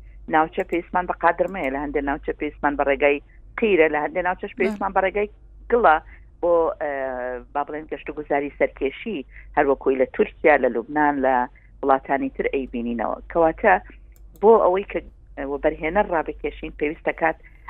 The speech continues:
Speaker 1: ئەو پرۆژانەمان بۆ ئەنجام بدات. و زۆر جار وەبەرهێنەر کاتێک کە پرۆژەکانە هێنێ، ئێمە لەگەڵ یا داوای هەندێک شتی تری دێتین کە پێویستە کات، ئێ، ئەم، ئەمانەی تریشی تێدا بێت. بۆ
Speaker 2: ون
Speaker 1: ئێستا
Speaker 2: چەتکنج بۆ هاندانەوە بەرهێنەر و وەرێوان پرۆژەیان ئەنجام بدە،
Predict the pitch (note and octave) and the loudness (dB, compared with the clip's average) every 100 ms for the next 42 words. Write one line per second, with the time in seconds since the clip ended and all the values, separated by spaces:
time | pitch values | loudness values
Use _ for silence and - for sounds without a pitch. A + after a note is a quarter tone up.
0 | - A3 B3 - F#3+ D#3+ D#3 D3+ D#3 C#3+ | 2 4 4 4 2 4 2 2 0 -4
1 | C3 C3 G2 B2+ C3+ B2 A#2+ A#2+ B2+ - | -2 0 2 0 -4 -8 -6 -8 -8 -8
2 | - G3 C4+ G#3+ G3+ F#3+ G3+ - - - | -6 0 2 4 6 4 2 -12 -2 2
3 | E3 F3+ F3 F#3 F#3+ - E3+ F3 - D#3 | 6 4 4 -2 -2 -4 -6 -8 -12 -6
4 | D3+ C#3+ C#3+ F3 D#3+ C#3 C3+ E3+ G#3+ - | -6 -6 -8 -8 -10 -8 -8 -10 -12 -16
5 | - - - - F3+ A3 G#3 F#3 F#3 E3+ | -20 -20 -6 0 2 2 0 2 0 0
6 | D#3+ D3+ D#3+ E3 D#3+ D3 - - - - | 0 2 2 0 -4 -8 -12 -14 -12 -10
7 | D3+ C3+ C3 - C3+ - C3+ C#3+ C3 - | -10 -6 -6 -6 -8 -8 -6 -8 -6 -10
8 | - D3 - - - - - D3 C#3+ B2 | -4 -4 -4 -14 -18 -16 -8 -4 0 0
9 | D#3+ - D#3 C#3 C#3+ C#3 C3+ C3 C3 - | 0 -2 0 2 0 -4 -6 -6 -10 -6
10 | B2 A#2+ B2 A2 - - B3 E4 - C#4+ | -4 -2 -2 -4 -4 -2 2 2 2 4
11 | - D4+ B3 C#4 C4+ C4 A3+ C#4 C#4 A#3 | 4 2 2 0 4 4 6 6 6 4
12 | G3+ A3 G3+ G#3+ A#3+ - G3+ F#3+ F#3+ A#3 | 2 0 0 2 0 0 -2 0 4 4
13 | A#3 A#3 B3+ - G#3+ F#3+ G#3+ G3+ G3 G3 | 4 4 2 0 0 2 0 0 -2 0
14 | G#3+ A3 F#3+ E3+ | 2 2 2 0